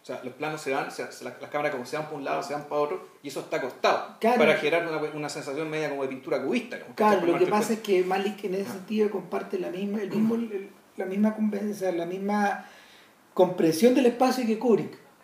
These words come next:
Speaker 1: Ya.
Speaker 2: O sea, ellos trabajan sobre la base de puntos de fuga o, o, o, o, o de puntos hacia donde ellos se dirigen en el fondo,
Speaker 1: Mm.
Speaker 2: ¿cachai? Eh,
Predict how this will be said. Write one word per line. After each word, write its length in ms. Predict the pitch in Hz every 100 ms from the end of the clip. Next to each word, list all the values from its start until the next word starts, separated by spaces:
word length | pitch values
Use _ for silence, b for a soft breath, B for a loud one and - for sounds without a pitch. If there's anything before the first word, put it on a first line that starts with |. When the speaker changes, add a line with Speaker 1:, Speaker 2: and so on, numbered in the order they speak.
| _ _ -
Speaker 1:
Ya. 80 | - - _ 262 -
Speaker 2:
O 20 |
sea, 320 | 175 170 170
ellos 240 | 208 208 208
trabajan 320 | 196 202 214
sobre 200 | 202 175
la 100 | 175
base 200 | 190 202
de 80 | 208
puntos 340 | 208 208 190
de 60 | 170
fuga 300 | - 180 147 - _ _ _ _ _ _
o, 80 | -
o, 1000 | 156 147 147 160 185 156 151 147 156 180
o, 320 | 165 156 147 147 139 135 - B B B
o, 420 | 165 151 151 151 185
o 100 | 160
de 120 | 156
puntos 360 | 160 202 196 185
hacia 220 | 185 180
donde 260 | 180 180
ellos 140 | 180 175
se 140 | 170
dirigen 420 | 156 196 233 160
en 100 | - -
el 40 |
fondo, 140 | - -
Speaker 1:
Mm. 240 | 123 - -
Speaker 2:
¿cachai? 300 | 175 175 185 - -
Eh, 400 | 165 156 151